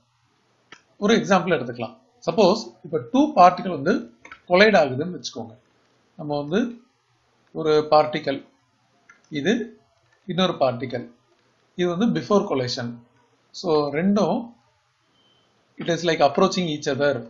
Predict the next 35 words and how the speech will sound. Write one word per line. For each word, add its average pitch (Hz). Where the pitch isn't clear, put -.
அப்படின்னு 143
எடுத்துக்கலாம். 120
So 151
இந்த 139
பார்ட்டிகல் 147
வந்து 151
இதை 147
அப்ரோச் 151
பண்ணி 139
வருது, 131
and, 135
uh, 131
அதனால 151
ஆரோ 151
மார்க் 135
இப்படி 131
போட்டிருக்கோம். 135
And 160
இந்த 170
பார்ட்டிகல் 151
வந்து 139
இந்த 185
பக்கம் 175
அப்ரோச் 139
ஆகி 156
வருது. 113
So 165
they 151
are 143
approaching 170
each 143
other. 123
இது 160
வந்து 190
before 190